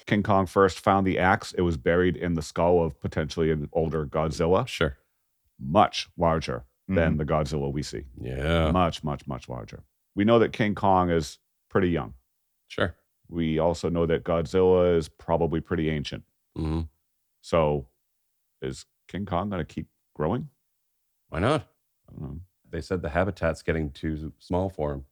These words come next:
Speaker 2: The one that they were keeping him in, the, uh, Hunger Games habitat.
Speaker 1: Yeah, yeah.
Speaker 2: Mm-hmm.
Speaker 1: Yep.
Speaker 2: So
Speaker 3: That thing that they're able
Speaker 1: <laughs>
Speaker 3: to
Speaker 1: The Truman
Speaker 3: build,
Speaker 1: Show.
Speaker 3: but
Speaker 2: The Truman Show one, yeah.
Speaker 3: they don't know how to take out a giant lizard.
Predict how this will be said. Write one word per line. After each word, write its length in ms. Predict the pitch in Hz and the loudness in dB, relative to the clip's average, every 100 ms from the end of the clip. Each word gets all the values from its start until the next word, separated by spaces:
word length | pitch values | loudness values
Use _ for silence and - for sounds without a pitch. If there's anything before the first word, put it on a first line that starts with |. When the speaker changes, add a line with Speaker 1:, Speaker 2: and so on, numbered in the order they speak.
| _ - | _ -6
Speaker 2:
The 60 | |
one 100 | 80 | -4
that 140 | 78 76 | -4 -4
they 60 | |
were 100 | 78 71 | -6 -4
keeping 240 | 87 78 | -6 -4
him 80 | 73 | -2
in, 160 | 71 | -2
the, 220 | 65 71 73 | -2 -2 -2
uh, 220 | 73 69 | -2 -2
Hunger 240 | 85 85 | -2 -2
Games 360 | 82 87 87 - | 0 0 -2 -2
habitat. 420 | 90 92 98 95 _ | -2 0 -2 -4 _
Speaker 1:
Yeah, 100 | 90 | 0
yeah. 60 | 113 | 2
Speaker 2:
Mm-hmm. 800 | 82 80 _ _ _ _ _ - | 0 -4 _ _ _ _ _ -6
Speaker 1:
Yep. 80 | 76 | -4
Speaker 2:
So 140 | 69 - - | -4 -6 -4
Speaker 3:
That 140 | 80 | -2
thing 240 | - 85 82 | 0 0 0
that 140 | 80 | -2
they're 260 | 80 80 73 | -4 -4 -2
able 280 | 82 82 | -2 -2
Speaker 1:
<laughs> 0 | |
Speaker 3:
to 140 | 98 - | -2 -4
Speaker 1:
The 60 | |
Truman 220 | 71 80 90 | -2 2 2
Speaker 3:
build, 40 | 90 | 0
Speaker 1:
Show. 260 | 90 90 - _ _ _ _ - | 0 -4 -6 _ _ _ _ -6
Speaker 3:
but 140 | 76 | -4
Speaker 2:
The 60 | 82 | -2
Truman 260 | 95 90 | 0 0
Show 200 | 78 87 | 2 0
one, 240 | 82 87 87 | 0 -2 -4
yeah. 120 | 82 80 | -6 -6
Speaker 3:
they 100 | 76 | -4
don't 240 | 76 73 | -6 -6
know 220 | 73 73 | -8 -8
how 160 | 71 71 | -8 -8
to 160 | 71 71 | -10 -10
take 200 | - 71 | -12 -8
out 140 | 73 73 | -8 -6
a 40 | |
giant 280 | 73 71 71 | -8 -8 -8
lizard. 260 | 76 85 | -8 -10